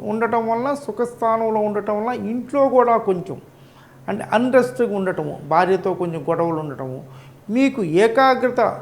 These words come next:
కోల్పోయామని అనుకోవటము, కొంచెం ఎగ్జామ్స్ ఇలాంటి వాటిల్లో కొంచెం నాకు పెర్ఫార్మెన్స్ చేయాల్సినంత పెర్ఫార్మెన్స్ చేయలేదే అని అనుకోవటము, తర్వాత తల్లిద-, పిల్లలైతే తల్లిదండ్రులు కొంచెం ఇబ్బందిగా ఉండటం,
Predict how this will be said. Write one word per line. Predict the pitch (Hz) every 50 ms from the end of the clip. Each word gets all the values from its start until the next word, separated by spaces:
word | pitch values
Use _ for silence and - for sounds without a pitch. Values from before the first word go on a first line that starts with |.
| - -
కోల్పోయామని | 185 202 214 226 214 214 220 220 208 214 208 202 202 196 190 185 190 190 - - - -
అనుకోవటము, | 165 175 185 185 196 196 185 180 170 175 - 85 - - - - - - - - - - - -
కొంచెం | 226 240 247 208 - - 185 -
ఎగ్జామ్స్ | - 175 160 156 156 202 214 214 214 208 - -
ఇలాంటి | 220 196 196 196 196 190 196
వాటిల్లో | 190 196 175 196 190 190 190 185
కొంచెం | 175 185 190 180 165 143 175 175 170
నాకు | 151 151 147 135 143 143 - - - - - - - - - - - - - - -
పెర్ఫార్మెన్స్ | 196 208 202 202 202 214 214 214 214 214 190 208 202
చేయాల్సినంత | 190 196 196 196 190 190 - 190 185 175 170 190
పెర్ఫార్మెన్స్ | 175 - - 180 185 165 196 208 208 202 196 190 180 - 175
చేయలేదే | 180 180 185 185 185 185 175 180 180 185
అని | 180 175 160 156
అనుకోవటము, | 151 151 147 - 175 170 165 160 156 151 151 - - - - - - - - - - -
తర్వాత | - 214 220 233 226 226 - 190 - - - -
తల్లిద-, | 175 196 208 233 208 233 - - 98 - - -
పిల్లలైతే | 202 214 233 233 226 220 226 226 240 233
తల్లిదండ్రులు | 226 226 175 180 202 226 190 233 233 226 214 214 202
కొంచెం | - - 208 208 190 190 180 170
ఇబ్బందిగా | 165 190 208 202 208 196 202
ఉండటం, | 196 190 185 180 180 175 214 247 285